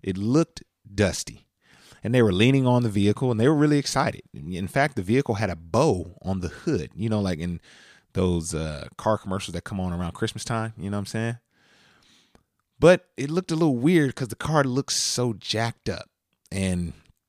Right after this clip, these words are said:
the heading or the title of this picture said, "I'm so happy my, my boyfriend got me a new car."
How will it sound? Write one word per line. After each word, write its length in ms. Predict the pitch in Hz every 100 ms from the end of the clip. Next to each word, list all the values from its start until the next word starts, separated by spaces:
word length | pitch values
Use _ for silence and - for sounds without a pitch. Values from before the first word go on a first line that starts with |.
| _ _ _ _ - -
the 140 | 117 85
heading 600 | 101 127 123 113 117 -
or 140 | 92
the 80 | 85
title 440 | - 117 120 107 95
of 140 | 85
this 380 | 87 - - - _ _ -
picture 480 | 135 - 82 90 - _ _ _ _ _ _ -
said, 320 | - 92 -
"I'm 160 | 85 82
so 360 | - 104 120
happy 540 | 113 120 107 - 78 76 95 _
my, 260 | - 87 78 - - -
my 120 | 85 82
boyfriend 720 | 98 98 - 92 92 101 -
got 200 | 87 82
me 100 | 92
a 40 |
new 140 | 95
car." 460 | 98 131 101 85